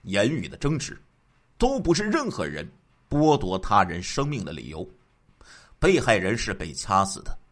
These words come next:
这与受锐器与钝器击打致死不同。需要两只手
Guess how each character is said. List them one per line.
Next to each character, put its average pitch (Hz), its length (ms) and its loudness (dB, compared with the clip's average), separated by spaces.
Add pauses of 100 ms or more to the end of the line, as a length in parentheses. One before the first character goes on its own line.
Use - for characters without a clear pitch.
(500)
这 185 220 6
与 82 280 -6 (140)
受 - 400 2
锐 196 300 0
器 - 340 -6 (440)
与 113 140 0
钝 151 300 0
器 - 320 -4 (160)
击 220 220 2
打 - 220 2
致 208 200 0
死 - 180 -6
不 - 160 -6
同。 - 320 -8 (680)
需 - 240 0
要 185 140 8
两 107 220 6
只 190 200 4
手 - 280 -2